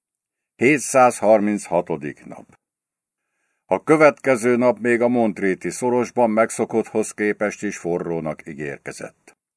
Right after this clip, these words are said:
John békésen átaludta az éjszakát, most a háznapos teraszán pihent a lenyitható kanapén.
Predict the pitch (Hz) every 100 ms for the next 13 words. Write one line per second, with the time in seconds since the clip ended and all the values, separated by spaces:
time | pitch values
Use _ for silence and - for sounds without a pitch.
0 | _ _ _ _ _ 76 151 175 131 113
1 | 95 98 90 87 82 - 117 117 123 110
2 | - 101 80 - 107 107 - 101 95 95
3 | 92 - _ 85 85 82 78 123 120 110
4 | 123 117 110 120 113 107 113 107 98 110
5 | 101 101 101 101 98 92 - 87 87 80
6 | 80 73 69 65 62 -